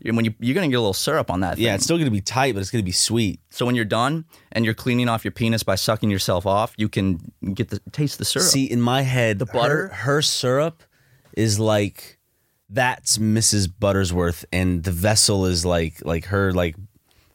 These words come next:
Speaker 2: body and everything
Speaker 1: Oh, would she
Speaker 2: is
Speaker 1: be,
Speaker 2: what
Speaker 1: like,
Speaker 2: the bottle
Speaker 1: see-through?
Speaker 2: is. In, okay, so if I'm fucking Miss Buttersworth,
Speaker 1: Yeah.
Speaker 2: she's sha-, she's Missus Buttersworth. But what I'm saying, her syrup is like the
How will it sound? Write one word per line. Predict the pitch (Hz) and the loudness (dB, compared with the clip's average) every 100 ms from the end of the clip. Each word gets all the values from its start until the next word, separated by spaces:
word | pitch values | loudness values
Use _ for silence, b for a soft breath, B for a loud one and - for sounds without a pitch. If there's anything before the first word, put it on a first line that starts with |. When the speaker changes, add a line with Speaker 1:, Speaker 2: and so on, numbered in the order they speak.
| - | -14
Speaker 2:
body | 85 87 98 98 92 85 82 80 | -8 -2 2 2 0 -2 -4 -4
and | 87 | 0
everything | 90 87 82 87 82 82 | 0 0 -2 -2 -2 0
Speaker 1:
Oh, | 143 | 0
would | 120 | 0
she | 147 | 0
Speaker 2:
is | |
Speaker 1:
be, | 143 | 0
Speaker 2:
what | 117 95 | 0 0
Speaker 1:
like, | |
Speaker 2:
the | 85 | 0
bottle | 92 87 | 2 0
Speaker 1:
see-through? | 76 92 | -2 -4
Speaker 2:
is. | 101 - b b b b b b _ _ _ - | -8 -16 b b b b b b _ _ _ -2
In, | 135 135 _ _ _ _ - | 0 -2 _ _ _ _ -4
okay, | 135 - 101 | -2 0 0
so | 92 - 110 110 - _ _ _ - | 2 2 2 0 -6 _ _ _ -6
if | 104 | 0
I'm | 123 | 0
fucking | 143 151 139 120 | 0 0 0 0
Miss | 104 | 0
Buttersworth, | 98 110 107 92 73 85 - - _ - | 2 2 2 0 -4 -8 -12 -20 _ -4
Speaker 1:
Yeah. | 104 98 | 0 0
Speaker 2:
she's | 107 - 123 123 | 0 2 2 2
sha-, | - 123 | 2 0
she's | 95 127 120 | 0 0 2
Missus | 120 120 107 | 0 0 -2
Buttersworth. | 90 117 110 92 78 82 - b b | 0 2 0 -2 -6 -8 -12 b b
But | 110 | -2
what | 120 | 0
I'm | 127 | 2
saying, | 123 131 117 104 101 - _ _ _ _ _ _ | 0 0 2 0 -2 -6 _ _ _ _ _ _
her | - - 139 | -6 0 0
syrup | - - 165 131 117 | 0 -2 0 -2 -2
is | 104 101 | -2 0
like | 95 82 | 0 0
the | 92 | -4